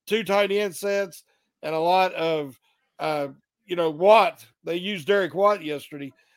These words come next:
So Sims didn't get quite as many opportunities as I thought he would,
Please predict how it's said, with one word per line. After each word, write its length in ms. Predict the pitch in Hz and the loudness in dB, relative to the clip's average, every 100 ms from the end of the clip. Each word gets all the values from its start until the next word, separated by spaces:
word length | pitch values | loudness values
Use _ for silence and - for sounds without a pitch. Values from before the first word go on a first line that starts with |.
| _ | _
So 480 | - 202 190 175 - - | -2 0 2 0 -4 -12
Sims 380 | - 269 254 196 | -4 -2 -2 -4
didn't 180 | 233 | -6
get 260 | 214 185 143 | -4 -6 -6
quite 380 | 175 202 214 196 | -2 0 0 -2
as 160 | 190 | -6
many 220 | 196 214 208 | -6 -6 -6
opportunities 720 | 202 185 202 214 208 175 170 | -8 -10 -8 -8 -10 -12 -12
as 160 | 165 | -8
I 220 | 185 180 180 _ _ - | -4 -4 -6 _ _ 0
thought 240 | 214 226 | 2 2
he 60 | 220 | 0
would, 300 | 240 240 | 0 0